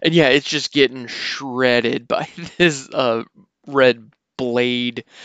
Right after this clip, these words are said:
of, uh, of fiery magna-, magma. I would definitely recommend looking at it. It's, uh, Guttural, Guttural Response,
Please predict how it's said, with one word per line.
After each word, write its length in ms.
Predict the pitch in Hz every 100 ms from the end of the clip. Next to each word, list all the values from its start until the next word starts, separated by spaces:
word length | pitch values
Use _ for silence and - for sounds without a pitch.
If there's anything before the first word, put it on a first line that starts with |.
| - - -
of, 340 | 120 117 110
uh, 260 | 117 113 110
of 160 | 123 113
fiery 320 | - 135 123
magna-, 440 | 117 113 113 113 -
magma. 480 | - 131 131 123 107 - _ _
I 80 | 135
would 80 | 139
definitely 240 | 151 147
recommend 320 | 135 131 127
looking 240 | 127 135 135
at 140 | 127
it. 80 | 123
It's, 220 | - -
uh, 260 | - 117 110 147
Guttural, 760 | 131 135 139 143 139 135 135 139 _ _ _
Guttural 400 | - 147 147 151
Response, 680 | 139 123 - - 120 113 -